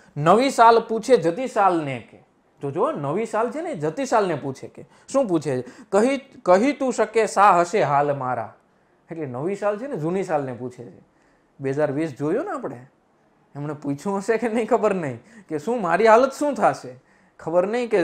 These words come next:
બે હજાર ઓગણીસે જવાબ આપ્યો હશે કે આવી થશે કે નહીં. તો આમાં આપણે અક્ષર ગણીએ, બે ને બે, ચાર ને બે, છ, બે, આઠ, આઠ ને ત્રણ, અગિયાર ને એક, બાર. એટલે આ ભુજંગી તોટકમાંથી જ છે.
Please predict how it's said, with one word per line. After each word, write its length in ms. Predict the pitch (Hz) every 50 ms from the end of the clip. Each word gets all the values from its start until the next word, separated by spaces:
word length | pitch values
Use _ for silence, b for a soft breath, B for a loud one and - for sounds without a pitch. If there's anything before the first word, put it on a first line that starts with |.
| 165 156 156
બે 180 | 151 160 170 165
હજાર 140 | 160 165
ઓગણીસે 360 | 165 165 165 170 175 165 175 160
જવાબ 300 | 147 156 160 165 165 165
આપ્યો 300 | 165 175 175 190 170 156
હશે 160 | - - 147
કે 60 | 139
આવી 180 | 147 143 139 135
થશે 360 | 127 147 143 139 139 - 139
કે 120 | 127 135 127
નહીં. 180 | 123 120 117 b b b b b b b b b b b
તો 60 | - 294
આમાં 440 | - - - 220 233 247 285 277 269
આપણે 220 | 262 262 254 254
અક્ષર 280 | 247 247 - - 226 214
ગણીએ, 320 | 202 208 202 208 208 208 B B B 226 B
બે 220 | 160 156 156 156
ને 100 | 147 131
બે, 140 | 127 131 127
ચાર 300 | 127 - 170 180 190 196
ને 80 | 196
બે, 120 | 190 202 196
છ, 140 | 196 - 175 170 165 165 156
બે, 120 | 156 143 135
આઠ, 360 | 139 135 143 170 180 180 - -
આઠ 200 | - 151 156 -
ને 100 | 170 143
ત્રણ, 180 | - 135 127 123
અગિયાર 340 | 131 139 160 185 196 185 156
ને 60 | 143
એક, 100 | 127 117
બાર. 300 | 135 131 120 113 120 - - _ _ _ _ _ _ _ _ _ _ _ _ _ _ _ _ _ _ _ _ _ _ _ _
એટલે 220 | 160 170 180 190
આ 260 | 165 160 175 202 208 180
ભુજંગી 480 | 143 143 160 151 180 208 214 208 208
તોટકમાંથી 920 | 202 - 196 190 190 190 196 170 160 160 160 175 180 175 - - 226 254 220
જ 140 | 180 151
છે. 260 | 127 - - 127 110